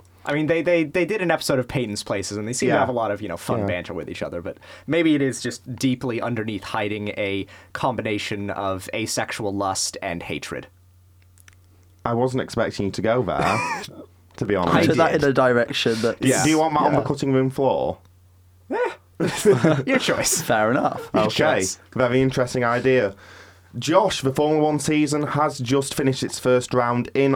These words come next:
Speaker 2: Australia. What is the big news from the Melbourne circuit?
Speaker 3: Uh, the big news is that I think actually this is more reasonably likely than I would have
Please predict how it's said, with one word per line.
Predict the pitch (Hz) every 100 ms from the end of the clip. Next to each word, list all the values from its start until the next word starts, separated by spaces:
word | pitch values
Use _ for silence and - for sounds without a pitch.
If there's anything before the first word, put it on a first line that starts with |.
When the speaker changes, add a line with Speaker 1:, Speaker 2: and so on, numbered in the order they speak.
| -
Speaker 2:
Australia. | 131 127 - 120 131 131 131 131 135 - - - _ _ _
What | 117 135 139 -
is | 131 -
the | 110
big | 92 - 135 135 131 -
news | 110 117 123 123 120 -
from | - - 113 110 107 107 - - -
the | 101
Melbourne | 101 107 113 110 107 104 101
circuit? | - 92 82 - - - - - - - - - - _
Speaker 3:
Uh, | 131 120 127
the | 131
big | - 147 135 139
news | 139 135 127 - -
is | 135 117 -
that | 127 123 113 - - - - - - _ - - - - - - - - - - -
I | 143
think | 143 151
actually | 135 123 -
this | 135 -
is | 117
more | 123 120 135 123 120
reasonably | 123 113 120 110 117 110 -
likely | 117 113 113 123
than | 110 110
I |
would | 107 110
have | 104